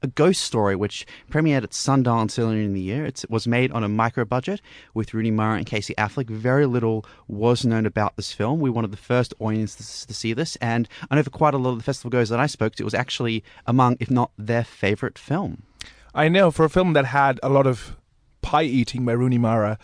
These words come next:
Speaker 2: I was surprised how this became one of the favourite films of a lot of people.
Speaker 1: Yeah, there was like a, okay, fair warning, there was like a five to six minute scene where she's just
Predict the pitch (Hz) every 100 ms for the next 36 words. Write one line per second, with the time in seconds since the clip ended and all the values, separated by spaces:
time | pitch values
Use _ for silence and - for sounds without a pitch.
0 | - - - 135 127 135 - 127 127 127
1 | 117 113 123 - - 113 110 110 107 107
2 | 107 101 101 110 107 110 101 104 113 107
3 | 98 98 - _ _ - - - - 135
4 | 135 131 123 _ 147 131 117 - 170 139
5 | 156 147 131 127 117 123 123 127 123 117
6 | - 151 139 135 131 135 - - - 127
7 | 127 117 - - 113 110 107 101 - -
8 | -